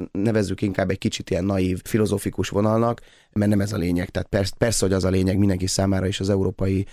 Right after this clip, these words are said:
szereplők számára is, hogy a saját nemzeti érdekeik vagy közösségi érdekeik mentén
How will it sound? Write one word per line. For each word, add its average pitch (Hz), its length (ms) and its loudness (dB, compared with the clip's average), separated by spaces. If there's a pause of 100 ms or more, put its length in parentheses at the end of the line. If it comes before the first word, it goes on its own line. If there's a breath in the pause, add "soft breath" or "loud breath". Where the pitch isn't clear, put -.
(160 loud breath)
szereplők 98 420 -2
számára 98 420 0
is, 110 300 0 (240 soft breath)
hogy 95 420 0
a 95 100 2
saját 98 340 0
nemzeti 95 380 -2
érdekeik 92 580 0
vagy 87 100 0
közösségi 90 460 -2
érdekeik 90 480 0
mentén 92 500 0